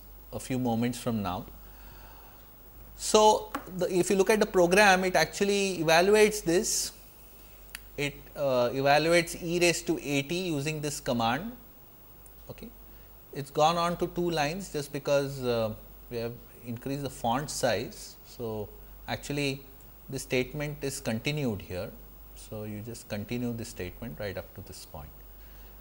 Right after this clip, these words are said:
Okay. So, we evaluate x, x is in fact psi here, psi is the, uh, states, the s-, state psi. So, e raise to a t into the initial condition of the states minus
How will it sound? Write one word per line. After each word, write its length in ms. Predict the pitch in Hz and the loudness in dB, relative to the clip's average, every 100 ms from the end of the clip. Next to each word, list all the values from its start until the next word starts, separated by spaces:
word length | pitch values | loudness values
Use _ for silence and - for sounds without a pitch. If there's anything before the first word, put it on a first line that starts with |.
| - | -16
Okay. 160 | - 233 - - - - - - | -14 -14 -18 -20 -20 -20 -20 -20
So, 220 | - 139 | -10 -6
we 160 | 135 139 | -2 -2
evaluate 680 | 139 135 127 151 165 165 - | -2 2 2 4 2 0 0
x, 480 | 143 160 - - - | 0 0 0 -4 0
x 260 | 160 175 202 | 2 2 0
is 120 | 185 | 0
in 120 | 175 | 2
fact 280 | 175 170 - | 4 2 2
psi 360 | - 156 139 | 2 6 6
here, 320 | 117 107 110 - - | 4 0 -2 -6 -14
psi 300 | - - 123 | -6 2 2
is 260 | 135 131 127 | 4 0 2
the, 360 | 127 120 113 95 - - | 4 6 4 -2 -14 -16
uh, 360 | 104 98 92 92 | -12 -10 -10 -12
states, 640 | - - 127 143 - - - | -8 0 0 -2 -8 -10 -10
the 60 | |
s-, 140 | 110 - - - - | -14 -14 -20 -20 -20
state 360 | - 127 127 127 | -8 -2 -2 -4
psi. 400 | - 120 107 135 - - - | -4 -2 -2 -4 -12 -20 -20
So, 420 | - 120 117 113 - - - - - | -12 -6 -4 -4 -8 -18 -20 -20 -12
e 160 | 135 147 | -4 0
raise 220 | 156 147 | 0 0
to 140 | - 147 | -2 -2
a 160 | 139 | -2
t 380 | 139 156 151 101 | -2 -6 -6 -6
into 220 | 135 160 | -6 -4
the 100 | 156 | -2
initial 420 | 139 135 143 165 | -2 -2 -2 -4
condition 540 | 160 151 147 143 151 147 | -4 -4 -4 -6 -6 -4
of 440 | 131 135 - - - - - | -2 -2 -4 -16 -18 -18 -10
the 80 | 127 | -10
states 680 | - 131 147 - - - - - | -2 0 0 -2 -8 -10 -14 -10
minus 600 | 117 123 135 147 147 - | -4 -4 -4 -6 -8 -10